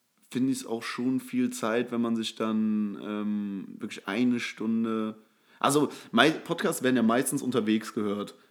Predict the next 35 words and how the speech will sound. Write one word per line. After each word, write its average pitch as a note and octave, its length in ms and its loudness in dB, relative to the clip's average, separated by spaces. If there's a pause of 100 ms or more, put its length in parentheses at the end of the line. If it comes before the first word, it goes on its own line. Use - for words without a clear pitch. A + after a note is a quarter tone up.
(160)
Beim A2+ 220 6
Sport, B2+ 420 -4
beim, A2 460 4
beim A2 200 6
Laufen, B2 400 2
beim A2 160 0
Autofahren. A#2+ 720 -2 (540)
Und G2+ 240 2
wann B2+ 260 2
macht B2+ 220 2
man B2+ 140 2
das A#2+ 180 0
mal A#2 160 2
wirklich, A#2+ 460 -2 (960)
dann A#2 240 -6
eine C3 440 0
Stunde C3 460 2
wirklich A2+ 420 0
reine A2+ 300 4
Autofahren? A#2 400 0
Sowas A2+ 180 0
kommt A#2 160 0
jetzt A2 120 -2
nicht C3+ 200 0
so C#3 200 2
oft B2+ 140 -2
vor. D3 260 -2 (400)
Deshalb B2 240 2
haben B2 80 4
wir B2 40 4
uns A2+ 120 -2
gedacht, A#2 280 2
zweimal B2 320 2
dreißig A#2+ 440 -2
Minuten B2+ 560 0